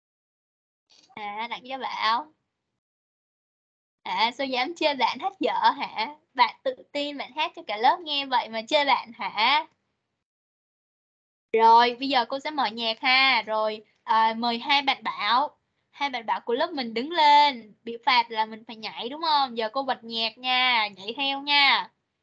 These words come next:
Rồi nghe được bộ phận nào là phải chỉ bộ phận đó nha. Còn không chỉ được cái nào á là cô phạt nhảy tiếp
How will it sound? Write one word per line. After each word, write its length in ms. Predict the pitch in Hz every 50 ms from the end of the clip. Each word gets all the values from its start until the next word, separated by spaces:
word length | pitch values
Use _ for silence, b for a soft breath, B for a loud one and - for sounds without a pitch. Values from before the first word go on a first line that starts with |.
| _ -
Rồi 180 | - 233 233 233
nghe 240 | 254 285 285 294
được 140 | 269 254 233
bộ 180 | 233 233 208 214 -
phận 160 | 226 214 226
nào 160 | 220 220 220
là 60 | 214 220
phải 80 | 220 208
chỉ 260 | - - 190 196 214
bộ 160 | 226 - - -
phận 140 | - - 214
đó 240 | 220 214 226 277 330
nha. 480 | 339 311 294 285 285 277 240 202 185 -
Còn 140 | - 214 220
không 200 | - 285 277 269
chỉ 200 | - 240 202 220
được 100 | 220 220 220
cái 100 | - 311
nào 360 | 320 311 269 233 208 214 220
á 200 | 240 262 294 302
là 100 | 285 233
cô 160 | 220 - 247 247
phạt 220 | - 254 226 _
nhảy 180 | 202 202 208 202 -
tiếp 300 | 302 311 339 359 392